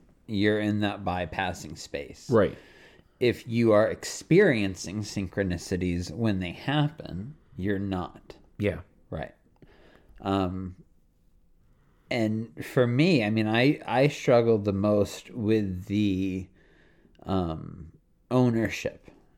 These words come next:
Speaker 1: you know, like, it's my life, my path, my choices, blah, blah, blah, blah, blah. That's very much something that I s-, used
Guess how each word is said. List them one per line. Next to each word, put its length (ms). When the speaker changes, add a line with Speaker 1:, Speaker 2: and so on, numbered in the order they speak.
Speaker 1:
you 140
know, 440
like, 600
it's 680
my 500
life, 680
my 360
path, 600
my 300
choices, 800
blah, 240
blah, 140
blah, 240
blah, 180
blah. 320
That's 380
very 440
much 340
something 440
that 160
I 220
s-, 460
used 880